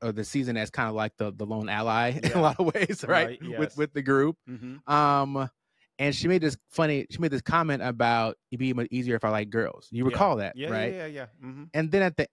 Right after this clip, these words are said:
Speaker 1: end,
Speaker 2: She's, like, got
Speaker 1: she's
Speaker 2: these
Speaker 1: watching
Speaker 2: eyes
Speaker 1: this
Speaker 2: with,
Speaker 1: girl in the
Speaker 2: uh,
Speaker 1: band
Speaker 2: yeah, I forgot her
Speaker 1: playing,
Speaker 2: name.
Speaker 1: and I was like,
Speaker 2: Sanji or something like that.
Speaker 1: "Is this supposed to mean something?"
Speaker 2: Yeah.
Speaker 1: Or how, how, how, how do you feel about, about that turn, if it does turn that way?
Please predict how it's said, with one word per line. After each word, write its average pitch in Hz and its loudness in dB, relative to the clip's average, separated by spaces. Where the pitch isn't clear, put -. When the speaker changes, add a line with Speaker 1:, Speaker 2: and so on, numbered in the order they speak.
Speaker 1:
end, 135 -2
Speaker 2:
She's, 113 -18
like, 110 -6
got 170 0
Speaker 1:
she's 147 0
Speaker 2:
these 143 2
Speaker 1:
watching 156 2
Speaker 2:
eyes - -2
Speaker 1:
this 131 0
Speaker 2:
with, - -
Speaker 1:
girl 147 6
in 143 0
the 143 2
Speaker 2:
uh, - 2
Speaker 1:
band 139 0
Speaker 2:
yeah, 107 -10
I 120 -10
forgot 113 -12
her 156 -12
Speaker 1:
playing, 180 4
Speaker 2:
name. - 4
Speaker 1:
and 139 0
I 147 4
was 156 2
like, 135 0
Speaker 2:
Sanji 117 -18
or 120 -20
something 143 -20
like 127 -20
that. 113 -20
Speaker 1:
"Is 107 -12
this 135 -4
supposed 147 0
to 117 -2
mean 160 -2
something?" 269 -6
Speaker 2:
Yeah. 101 -6
Speaker 1:
Or 113 -2
how, 165 0
how, 262 -2
how, 220 -2
how 185 -4
do 214 -4
you 208 -6
feel 180 0
about, 143 2
about 120 -2
that 127 0
turn, 120 -4
if 113 -4
it 101 -6
does 113 -2
turn 107 -10
that 90 -12
way? - -16